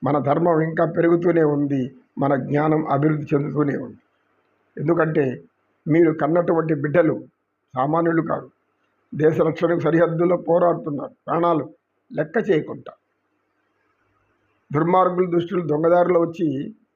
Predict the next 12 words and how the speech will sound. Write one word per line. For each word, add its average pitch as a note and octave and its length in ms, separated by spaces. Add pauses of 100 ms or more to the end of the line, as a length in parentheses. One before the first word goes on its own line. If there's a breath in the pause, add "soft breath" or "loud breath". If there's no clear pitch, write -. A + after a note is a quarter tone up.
(160)
ఏమో E3+ 200
చేయాలంటే E3+ 540
వాళ్ళు D#3 340
వీరోచితంగా, F3 880 (360)
అంటే E3+ 160
భారతదేశం D#3+ 920 (320)
వీరత్వానికి G3 680
పెట్టింది D#3+ 420
పేరు, - 260 (880)
త్యాగానికి F3 560
పెట్టింది D#3 420
పేరు. - 260